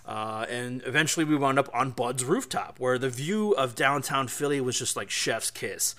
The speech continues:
right? The sun, uh, the warmth, the wind, the breeze, it was beyond perfect. It was like the perfect place to be on that exact day. You know, covid be damned. Here we were above the city, looking out above this beautiful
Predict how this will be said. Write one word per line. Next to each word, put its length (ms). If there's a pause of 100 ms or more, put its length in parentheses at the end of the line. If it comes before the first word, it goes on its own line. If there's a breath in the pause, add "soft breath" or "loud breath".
(240 loud breath)
right? 280 (180 loud breath)
The 80
sun, 540 (260 loud breath)
uh, 260
the 100
warmth, 600
the 80
wind, 360
the 60
breeze, 400
it 60
was 100
beyond 420
perfect. 300
It 20
was 60
like 80
the 80
perfect 480
place 200
to 100
be 200
on 180
that 200
exact 440
day. 220 (240 loud breath)
You 60
know, 60
covid 360
be 140
damned. 460 (400 loud breath)
Here 160
we 100
were 180
above 280
the 80
city, 340
looking 260
out 140
above 260
this 120
beautiful 760